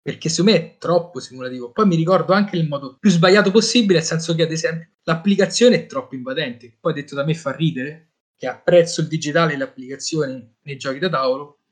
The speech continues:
ma in quel gioco veramente è troppo, troppo invadente. Io mi ricordo la prima volta che abbiamo visto che c'era un aereo che stava sorvolando la zona in cui eravamo immersi col sottomarino,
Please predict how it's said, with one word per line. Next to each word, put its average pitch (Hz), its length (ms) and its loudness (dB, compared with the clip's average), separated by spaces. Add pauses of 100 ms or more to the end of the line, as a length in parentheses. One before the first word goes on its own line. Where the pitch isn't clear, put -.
(240)
ma 160 120 2
in 160 100 2
quel 165 120 4
gioco 196 200 6
veramente 156 400 0
è - 140 -14
troppo, 165 440 0
troppo 160 300 0
invadente. - 440 -8
Io 196 60 6
mi 190 60 8
ricordo 160 420 2
la 151 120 -4
prima 214 160 4
volta 175 300 2
che 151 60 -4
abbiamo 156 340 -4
visto 160 420 -6
che - 80 -18
c'era 143 340 0
un 139 100 -8
aereo 160 300 6
che 131 80 -8
stava 139 340 -2
sorvolando 135 600 -4
la 131 120 -12
zona 147 200 -2
in 127 120 -14
cui 143 140 -12
eravamo 139 300 -4
immersi 143 480 -2
col 131 100 -14
sottomarino, 135 880 -8